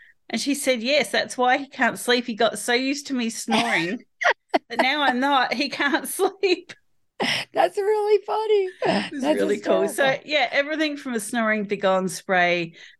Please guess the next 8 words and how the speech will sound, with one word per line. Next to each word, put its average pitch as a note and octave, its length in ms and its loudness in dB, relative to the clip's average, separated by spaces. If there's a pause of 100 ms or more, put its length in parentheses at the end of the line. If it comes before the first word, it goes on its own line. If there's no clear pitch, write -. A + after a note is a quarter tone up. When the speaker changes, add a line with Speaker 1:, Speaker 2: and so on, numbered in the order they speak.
(140)
Speaker 1:
to, F3 600 2 (160)
uh, E3+ 200 2
we F3+ 80 -2
have F3+ 160 2
a E3+ 40 0
hot - 300 -2
flash G#3+ 440 0
spray. G3+ 840 0